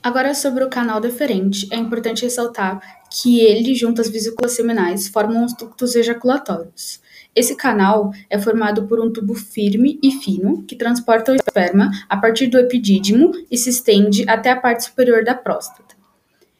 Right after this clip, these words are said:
Já as glândulas bulbouretrais produzem uma secreção clara que atua como lubrificante e neutralizante, retirando qualquer resto de urina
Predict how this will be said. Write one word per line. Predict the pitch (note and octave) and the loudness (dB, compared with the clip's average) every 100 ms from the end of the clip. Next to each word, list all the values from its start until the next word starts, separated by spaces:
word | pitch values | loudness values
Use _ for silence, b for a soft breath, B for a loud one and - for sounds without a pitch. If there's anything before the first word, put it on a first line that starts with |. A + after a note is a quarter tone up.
| _ _ _ _ | _ _ _ _
Já | A3 B3+ | 2 2
as | C4+ | 2
glândulas | C4+ C4+ B3+ B3 A#3 A3+ | 2 2 4 2 2 0
bulbouretrais | B3+ B3+ B3 G#3 G3 G#3+ G#3+ G#3 G3+ | -2 2 2 2 0 2 2 2 -2
produzem | A3 A3 A#3 A#3+ | 0 0 2 2
uma | A#3+ | 0
secreção | A#3+ C4 C4 B3+ A#3+ A#3+ | 0 -4 -4 -4 -4 -4
clara | A3 F3 F#3 A3+ | -2 -2 -2 -4
que | - | -2
atua | A3+ A#3+ A#3 | -2 0 -2
como | A3+ A#3 | 0 0
lubrificante | A#3 A#3 A#3 - - G#3+ A#3+ C4+ C#4+ C#4+ | 0 0 -4 -6 -4 0 2 2 0 0
e | B3 | 4
neutralizante, | A#3+ B3+ C4+ C4+ C4 G3+ F#3 G3 - | 6 6 2 2 2 2 2 0 -2
retirando | B3+ B3 - A#3 A#3 | -2 -2 2 2 2
qualquer | A#3 A#3 A#3+ | -2 -4 -2
resto | B3 A3 A#3+ | 0 0 -2
de | G#3 A3+ | -2 0
urina | G#3+ G#3 G#3+ | 0 0 -2